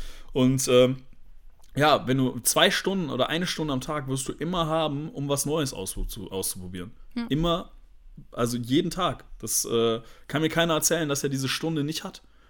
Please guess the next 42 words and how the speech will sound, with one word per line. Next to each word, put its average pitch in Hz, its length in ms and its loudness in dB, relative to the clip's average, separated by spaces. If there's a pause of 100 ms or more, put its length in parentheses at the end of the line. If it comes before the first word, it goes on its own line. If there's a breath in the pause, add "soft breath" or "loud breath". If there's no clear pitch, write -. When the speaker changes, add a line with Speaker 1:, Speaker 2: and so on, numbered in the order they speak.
(140)
Speaker 1:
Ent-, 135 260 0
du, 127 340 -4
du 123 240 -10
kannst 175 220 0
vielleicht 139 200 2
sagen, 135 140 2
„Ich 127 100 -2
hab - 120 -4
die 135 80 0
Stunde 120 280 0
nicht“, 127 140 -2
aber 123 120 -4
dann 127 60 0
hast 156 120 -2
du 139 40 -10
keinen 104 200 -6
Bock 175 160 -2
drauf. 87 320 -8 (380 soft breath)
Weil 113 80 0
wenn 117 60 4
du 127 60 2
keine 147 220 0
Stunde 180 260 0
für - 140 -6
dich 110 160 -6
selbst 165 320 2
hast, 165 260 -2
dann 127 80 0
hast 156 160 -4
du - 40 -6
eigentlich 123 180 -6
gar 117 120 -6
kein 104 160 -6
Leben. 98 340 -4
Dann 98 120 -4
machst 104 160 -6
du 104 60 -6
auf - 80 -12
jeden 98 140 -8
Fall 98 200 -4
was 90 160 -8
falsch. - 320 -14